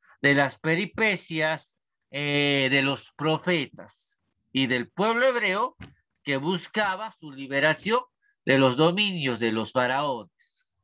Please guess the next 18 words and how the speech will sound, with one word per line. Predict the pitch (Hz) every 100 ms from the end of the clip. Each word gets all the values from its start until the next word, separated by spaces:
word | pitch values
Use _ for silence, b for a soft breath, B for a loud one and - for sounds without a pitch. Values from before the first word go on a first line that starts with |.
| _
Eso | - 220 220 180
nos | 139 -
habla | 160 160 202 -
el | 135 123
Antiguo | 135 127 151 127
Testamento. | - - 117 117 123 95 - _ _ B B B B -
Mientras | 151 208 220 165 156 -
el | 160 147
Nuevo | 170 254 254 247
Testamento | 233 254 247 233 175 240 254 - b b _ -
nos | 127 120 208
habla | 208 185 220 254 _ _ _
de | - 123
las | 120 110
enseñanzas, | 147 127 202 226 220 160 131 156 156 151 - _ _ _ -
de | 139
las | 143 -
parábolas, | 180 202 220 196 156 151 151 156